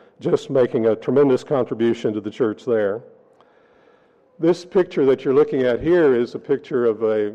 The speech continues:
birthday party for, uh, the preacher's wife, Laura. She's, I don't know if you can tell or not, but she's in the blue and has red hair. There aren't too many there with red hair.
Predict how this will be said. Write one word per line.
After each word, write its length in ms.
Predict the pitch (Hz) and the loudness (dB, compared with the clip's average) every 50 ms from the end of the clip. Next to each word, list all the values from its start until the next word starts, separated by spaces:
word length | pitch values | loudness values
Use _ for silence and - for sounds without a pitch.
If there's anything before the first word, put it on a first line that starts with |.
| 135 - - | -10 -4 0
birthday 400 | 135 156 160 151 - 139 127 117 | 0 0 0 0 0 -2 -2 -2
party 400 | - 139 135 117 120 120 135 139 | 0 0 2 2 4 2 0 0
for, 440 | - - 135 120 117 113 104 104 - - - - - - _ _ _ _ _ - | 0 0 2 4 4 2 2 0 -6 -18 -20 -20 -20 -20 _ _ _ _ _ -10
uh, 320 | 107 107 107 107 101 104 - - - _ _ _ | -8 -6 -4 -4 -6 -6 -8 -14 -20 _ _ _
the 120 | 120 113 | -16 -16
preacher's 480 | 110 - 151 139 139 - 135 117 - - | -6 -2 -2 -2 -2 -2 -6 -8 -4 -2
wife, 320 | 113 113 113 113 117 113 - | 0 2 2 2 0 -2 -4
Laura. 460 | 123 113 120 123 123 120 117 110 113 | -2 0 2 2 4 4 2 2 0
She's, 460 | 113 - - 120 113 110 - - - - _ _ - | -4 -6 -6 -6 -6 -6 -8 -12 -20 -20 _ _ -10
I 40 | 113 | -8
don't 120 | 107 110 | -6 -4
know 60 | 110 | -6
if 100 | 104 - | -6 -6
you 80 | 113 95 | -8 -10
can 100 | 104 95 | -12 -8
tell 200 | - 135 127 117 | -4 -2 0 0
or 100 | 117 107 | 0 0
not, 240 | 110 107 110 110 101 | -2 -2 -4 -4 -6
but 100 | 98 - | -8 -8
she's 240 | - 120 113 - | -8 -8 -6 -4
in 80 | 131 113 | -4 -6
the 80 | 110 101 | -6 -4
blue 320 | 104 107 113 117 113 113 | -2 2 2 2 4 2
and 100 | 107 95 | 0 0
has 320 | 120 110 107 107 - - - - - - - _ _ - | 0 0 0 -2 -4 -10 -20 -20 -20 -20 -20 _ _ -4
red 260 | 139 123 117 110 95 | 0 0 0 0 0
hair. 300 | 110 120 117 107 98 98 | 0 0 0 0 0 -2
There 160 | 98 104 104 | -2 -4 -4
aren't 200 | 107 107 104 101 | -4 -4 -6 -6
too 140 | - - 117 | -6 -6 -4
many 220 | 113 110 104 101 101 | -4 -4 -4 -4 -4
there 160 | 107 101 98 | -4 -4 -4
with 160 | 90 - - | -6 -8 -6
red 160 | 113 104 104 | -4 -4 -4
hair. 280 | 92 98 98 92 87 | -2 -2 -2 -2 -2